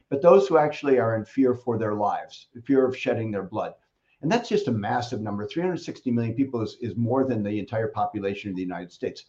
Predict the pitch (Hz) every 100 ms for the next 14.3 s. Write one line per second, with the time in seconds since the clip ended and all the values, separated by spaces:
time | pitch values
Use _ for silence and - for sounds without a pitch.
0 | _ _ - 143 - 135 - - _ _
1 | _ _ _ _ 110 110 147 156 160 113
2 | - 110 98 101 101 - 107 104 101 110
3 | 120 120 131 131 127 135 107 - 120 127
4 | 123 117 117 110 107 - 107 104 98 92
5 | 95 90 - 120 - - 135 - 120 117
6 | 104 101 87 95 92 - 80 - _ _
7 | - _ - 127 - 262 262 196 - 127
8 | - 90 - 85 - _ _ _ - 131
9 | 120 - - _ _ _ _ _ - 127
10 | 156 180 139 120 120 113 117 123 120 -
11 | - 123 123 - 113 104 110 110 117 -
12 | 110 110 107 117 110 110 - 139 120 117
13 | 104 104 - 110 107 92 131 202 151 107
14 | 90 90